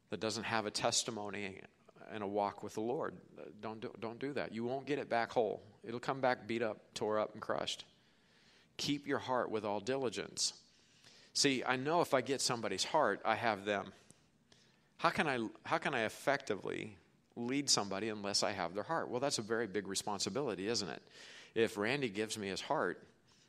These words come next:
man, that's a, that's a big responsibility on my part.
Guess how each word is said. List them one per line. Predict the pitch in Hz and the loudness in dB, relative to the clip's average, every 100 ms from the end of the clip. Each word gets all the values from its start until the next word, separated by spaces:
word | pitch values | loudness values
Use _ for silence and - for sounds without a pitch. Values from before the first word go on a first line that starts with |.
| _ - _ _ _ _ _ _ _ _ _ _ _ _ | _ -20 _ _ _ _ _ _ _ _ _ _ _ _
man, | - 117 98 | -8 -6 -4
that's | 113 104 | -2 -2
a, | 78 - _ _ _ _ - | -2 -10 _ _ _ _ -6
that's | 123 - | -4 -2
a | |
big | 92 82 117 104 92 85 - - _ _ _ _ _ _ - | -2 0 2 2 2 -6 -14 -20 _ _ _ _ _ _ -6
responsibility | 101 - 107 95 90 110 107 95 | -4 0 0 0 0 0 2 0
on | 87 90 | -2 -2
my | 110 | -2
part. | 117 - - | 0 -4 -4